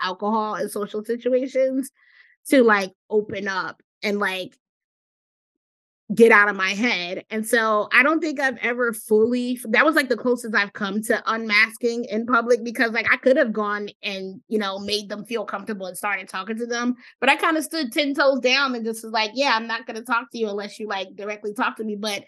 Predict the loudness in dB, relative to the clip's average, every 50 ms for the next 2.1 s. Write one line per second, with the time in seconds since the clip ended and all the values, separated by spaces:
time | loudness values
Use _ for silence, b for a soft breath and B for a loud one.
0 | b b b b -8 -8 -8 -4 -2 -2 -2 -2 0 0 0 0 0 -4 -8 -10
1 | -10 -8 -6 -4 -2 -2 -2 -2 -2 -4 -4 -6 -10 -10 _ -10 -8 -8 -10 -12
2 | -14 -16